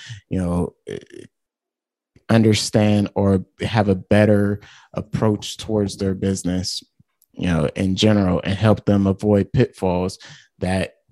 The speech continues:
so many people had to, no choice but to, or, you know, run into. The next reason I have is to start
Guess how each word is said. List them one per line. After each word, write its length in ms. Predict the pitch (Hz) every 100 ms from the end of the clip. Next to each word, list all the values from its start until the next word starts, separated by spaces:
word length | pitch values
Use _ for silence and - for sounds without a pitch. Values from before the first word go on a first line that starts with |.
| - - - - - _ _ _ _ _ _ _ 90
so 340 | - - 113
many 220 | 113 113 104
people 420 | - 117 104 101
had 520 | - - 104 101 -
to, 280 | - 104 -
no 240 | 104 101 98
choice 400 | - 107 98 -
but 340 | - 101 -
to, 460 | - - 92 90 - - - _ _ -
or, 120 | 90
you 80 | 98
know, 160 | 90 87
run 240 | 98 95
into. 580 | 92 90 - 55 95 - - _ _ - 214 214 _ _ _ _ _ _ _ _ - _ _ _ _ _ _ _ _ _ _ _ _ _ _ _
The 80 | 104
next 560 | 123 156 - - 139 - - -
reason 520 | - 147 139 139 135 -
I 140 | 120
have 340 | 127 123 117
is 440 | 107 95 95 92 - - -
to 120 | - -
start 600 | - 151 147 143 -